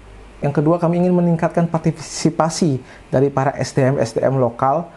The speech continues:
sehingga mereka memiliki kepercayaan diri untuk bersaing dengan S D M asing. Dan yang ketiga, kami ingin melakukan promosi yang tidak hanya berfokus pada penjualan, baik itu membership maupun merchandise, tapi juga promosi yang merangkul, eh, komunitas-komunitas yang ada di Bali,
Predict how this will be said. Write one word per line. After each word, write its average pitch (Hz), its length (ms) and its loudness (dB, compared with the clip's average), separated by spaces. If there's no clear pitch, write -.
sehingga 143 320 2
mereka 147 320 2
memiliki 147 320 -2
kepercayaan 139 500 0
diri 160 220 2
untuk 135 240 -4
bersaing 139 320 0
dengan 135 240 -2
S 127 160 -6
D 120 80 2
M 117 80 -6
asing. 151 400 0
Dan 143 160 2
yang 160 80 2
ketiga, 165 320 0
kami 175 240 0
ingin 185 160 2
melakukan 165 320 2
promosi 156 560 0
yang 175 160 0
tidak 156 240 -2
hanya 214 240 2
berfokus 147 480 -4
pada 135 240 2
penjualan, 143 680 2
baik 135 320 0
itu 139 80 -2
membership 131 400 0
maupun 127 320 0
merchandise, 120 560 0
tapi 143 160 -2
juga 147 240 2
promosi 147 480 -2
yang 160 160 2
merangkul, 160 480 0
eh, - 560 -2
komunitas-komunitas 139 1040 -2
yang 127 80 -6
ada 123 160 0
di 123 160 2
Bali, 123 400 0